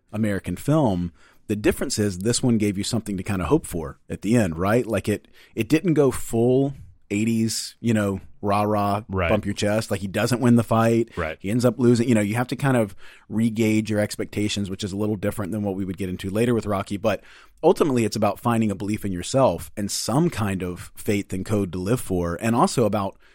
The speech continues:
Speaker 1: finding love. I mean, Rocky is a love story, right? So you've got a guy with nothing going for him,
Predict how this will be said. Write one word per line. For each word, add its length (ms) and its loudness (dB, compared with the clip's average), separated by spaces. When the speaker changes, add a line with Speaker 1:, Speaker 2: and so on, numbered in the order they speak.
Speaker 1:
finding 400 0
love. 300 6
I 40 -2
mean, 140 -2
Rocky 420 0
is 140 -2
a 60 -6
love 200 0
story, 320 -4
right? 300 -4
So 360 -2
you've 160 -6
got 180 6
a 40 0
guy 200 0
with 160 -4
nothing 320 2
going 240 2
for 240 0
him, 180 0